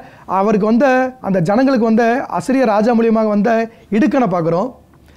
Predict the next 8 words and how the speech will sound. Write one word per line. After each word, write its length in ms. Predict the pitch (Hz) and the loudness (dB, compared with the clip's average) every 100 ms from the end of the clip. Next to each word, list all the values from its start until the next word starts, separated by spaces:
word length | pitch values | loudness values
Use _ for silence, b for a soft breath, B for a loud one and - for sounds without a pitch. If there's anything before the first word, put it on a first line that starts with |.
| b b | b b
அந்த 200 | 208 208 | 0 2
ராஜா 300 | 202 254 294 214 | 2 2 0 2
பேசின 300 | 254 254 208 | 0 0 0
தூசணமான 520 | 262 269 262 247 220 | 0 0 0 0 2
வார்த்தைகளை 440 | 185 240 269 233 175 | 0 0 0 0 -2
பார்க்கிறோம். 420 | 170 151 175 220 - B B | -4 -4 -4 -6 -14 B B
அதற்கு 340 | 160 208 226 208 | -4 -2 -2 -2
எலியா 380 | 190 262 247 | 0 2 2